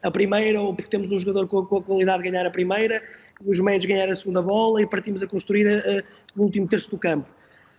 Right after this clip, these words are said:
Isto é feio, se calhar é feio, mas, mas, é, mas temos jogadores com essas, com, com essas qualidades. Vamos então ao encontro delas. Eh, e é um bocadinho isto que eu procuro: é, é saber o que é que, o que é que nós temos na equipa e depois eh, eh, tirar o máximo rendimento de cada um deles.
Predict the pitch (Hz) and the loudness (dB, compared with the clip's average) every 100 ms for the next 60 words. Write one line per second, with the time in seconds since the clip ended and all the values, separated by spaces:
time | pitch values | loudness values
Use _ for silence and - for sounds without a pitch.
0 | _ - 233 240 240 - 226 294 277 170 | _ 0 0 2 0 0 0 0 0 -2
1 | 147 - 208 220 196 226 240 226 202 - | -6 -4 -2 -2 -2 -2 -4 -2 -6 -6
2 | 208 196 233 277 214 - 185 170 262 220 | -6 -2 0 0 -2 -6 -6 -2 -2 -2
3 | 220 247 - 185 - - 175 - 185 175 | 0 -2 -2 -6 -8 -10 -12 -2 -2 -2
4 | - 165 151 135 - _ _ 139 196 190 | -4 -2 0 -2 -6 _ _ -2 0 0
5 | 202 226 233 233 226 214 254 226 139 - | 0 2 2 2 -2 -2 -2 -2 -4 -8
6 | - - - _ 180 185 190 196 202 180 | -20 -20 -20 _ 0 0 0 -2 0 0
7 | 214 214 226 - 226 214 208 196 214 175 | 0 0 -2 -4 -4 -2 -2 0 2 2
8 | 165 160 165 160 - - - - 180 165 | 2 2 0 0 -4 -20 -14 -2 0 0
9 | 196 196 202 - 208 - - 220 202 202 | 0 0 0 0 -4 -4 -8 -6 -6 -6
10 | 175 214 190 190 185 214 - 220 - 233 | -6 -6 -6 -6 -6 -8 -6 -8 0 0
11 | 226 - - - _ _ _ _ - 202 | 0 -4 -12 -20 _ _ _ _ -4 0
12 | 208 202 202 214 208 202 208 196 226 226 | 2 2 0 0 2 2 0 2 2 2
13 | 220 220 202 220 208 208 208 208 208 208 | 2 0 -2 -2 -2 0 0 -2 -2 -2
14 | 208 214 170 - | -2 -4 -6 -10